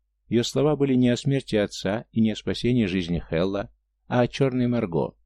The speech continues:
«Я знаю, ты лгал, чтобы спасти меня», — прошептала она. «Я знаю, что ты никогда не любил её». И Хелл, в котором не было фальши,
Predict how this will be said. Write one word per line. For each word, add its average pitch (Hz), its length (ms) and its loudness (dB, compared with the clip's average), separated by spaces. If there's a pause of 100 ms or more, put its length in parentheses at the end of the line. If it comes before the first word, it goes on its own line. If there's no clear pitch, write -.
(1200)
«Я 110 120 -6
знаю, 123 320 -2
ты 117 140 -2
лгал, 104 460 -2
чтобы 104 280 -4
спасти 98 380 -4
меня», — 95 280 2
прошептала 90 580 -2
она. 87 300 -4 (200)
«Я 120 120 0
знаю, 131 220 0
что - 160 -6
ты 131 120 0
никогда 120 480 0
не 143 120 0
любил 104 360 0
её». 65 320 -4 (1200)
И 123 160 2
Хелл, 165 360 2
в - 40 -6
котором 131 400 2
не 127 120 2
было 104 240 0
фальши, - 640 -2